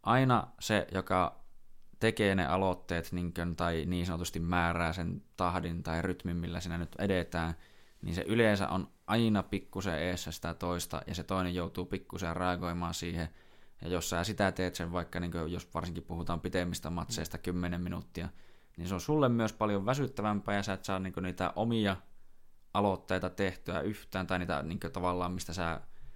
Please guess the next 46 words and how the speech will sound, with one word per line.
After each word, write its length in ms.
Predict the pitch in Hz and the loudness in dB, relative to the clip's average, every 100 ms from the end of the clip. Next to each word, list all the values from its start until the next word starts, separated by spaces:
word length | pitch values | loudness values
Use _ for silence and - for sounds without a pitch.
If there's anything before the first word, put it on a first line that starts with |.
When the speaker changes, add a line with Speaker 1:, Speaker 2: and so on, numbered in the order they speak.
| - - | -10 -10
Speaker 1:
saisit 400 | - 107 101 101 | 2 4 4 2
lähettyä, 460 | 98 95 - 92 85 | 0 -2 -2 -2 0
lähettyä 380 | 95 - 92 | -2 -2 0
ajamaan 340 | 85 92 95 92 | 2 2 2 0
sitä 160 | - | -2
sun 260 | 95 165 131 | -2 0 0
ykköspeliä, 640 | 82 - 80 - 85 85 - | -2 -6 -6 -4 -2 -2 -2
vaan 140 | 85 | -4
sä 140 | 85 85 | -4 -4
koko 240 | 107 113 | -2 2
ajan 200 | 101 92 | 4 4
joudut 180 | 90 87 | 0 -2
reagoimaan 560 | 95 92 90 92 90 | 0 0 0 0 2
ja 60 | 90 | 0
vähän 200 | 90 92 | 2 0
puolustaa 520 | - 92 76 - 87 | 0 -2 -2 -4 -6
sitä 200 | 87 - | -6 -8
toista, 360 | - 90 87 82 | -4 -4 -4 -8
että 180 | - 62 | -8 -4
ei 200 | 82 92 | -4 -4
vittu, 200 | - 92 | -6 -6
nyt 120 | 87 | -4
se 100 | 85 | -8
tekee 320 | 90 - 90 | -10 -6 -4
nuin 200 | 92 90 | -2 -2
ja 60 | 92 | -4
nyt 120 | 95 | -6
se 80 | 120 | -6
Speaker 2:
Mm. 60 | |
Speaker 1:
tekee 200 | - 85 | -6 -6
näin, 180 | 85 69 | -6 -6
niinkö, 180 | 92 90 | -4 -2
ja 160 | 85 - - - - - - | -2 -4 -16 -20 -20 -12 -8
sä 100 | - | -4
et 100 | 82 | -6
kerkeä, 380 | - 98 87 90 | 0 0 2 -2
niinkö, 320 | 87 87 87 82 - - - - - - - | -2 0 -2 -2 -8 -10 -8 -8 -8 -8 -4
tai 120 | 104 | 0
niinkö 160 | 107 101 | 0 2
niin, 220 | 110 92 | 2 0
sitähän 300 | - 104 101 | 0 2 2
tuntuu, 220 | 131 117 | 2 2
että 120 | 104 - | 0 0
se 120 | 95 | -2
on 80 | 95 | 2
se, 180 | 90 | 0